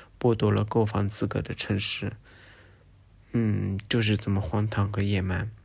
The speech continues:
即便我在这边生活了十来年，该缴的税一分不少，但是因为我不结婚，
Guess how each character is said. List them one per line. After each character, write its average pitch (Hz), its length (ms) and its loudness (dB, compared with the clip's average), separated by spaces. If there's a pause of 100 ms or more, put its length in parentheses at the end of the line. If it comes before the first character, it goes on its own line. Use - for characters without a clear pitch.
(560)
即 - 140 0
便 117 200 4
我 101 140 4
在 104 160 0
这 107 140 -2
边 110 180 2
生 117 200 0
活 117 120 0
了 101 100 2
十 104 200 0
来 101 120 2
年， 101 300 -2 (460)
该 113 180 2
缴 110 300 0
的 92 200 -2
税 - 540 -2 (300)
一 - 80 0
分 110 260 0
不 113 80 -2
少， - 320 -2 (380)
但 117 140 2
是 110 180 0
因 113 140 2
为 117 80 2
我 101 180 0
不 - 120 -4
结 107 220 0
婚， 107 320 -2